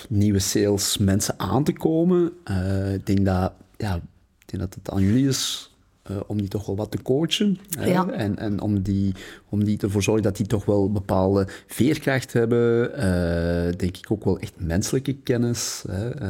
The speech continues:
Speaker 1: verkopen
Speaker 2: Mhm.
Speaker 1: is niet meer zoals vroeger, denk ik,
Speaker 2: Nee, nee,
Speaker 1: eh,
Speaker 2: nee, nee,
Speaker 1: Kathleen.
Speaker 2: nee.
Speaker 1: Maar ja, goed,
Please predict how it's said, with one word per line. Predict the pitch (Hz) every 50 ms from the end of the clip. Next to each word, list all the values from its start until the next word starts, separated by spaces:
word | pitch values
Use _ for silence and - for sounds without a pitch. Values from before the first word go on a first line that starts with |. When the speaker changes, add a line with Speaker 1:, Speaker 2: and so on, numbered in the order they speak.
| 90 87
Speaker 1:
verkopen | - 220 208 185 175 113 120
Speaker 2:
Mhm. | 143 127
Speaker 1:
is | - -
niet | - 113
meer | 110 104
zoals | 87 95 90 90 -
vroeger, | - - 127 147 170 165
denk | 156 156 156 147 -
ik, | 160 156 - - -
Speaker 2:
Nee, | 196 190 196
nee, | 208 208
Speaker 1:
eh, | 196 185
Speaker 2:
nee, | 185 185 180 185
nee, | 180 180
Speaker 1:
Kathleen. | 175 170 170 170 123 139 143 147
Speaker 2:
nee. | 147 - - - - - - -
Speaker 1:
Maar | - 120 113 120 117 - 180
ja, | 175 170 123 110
goed, | - 131 143 156 -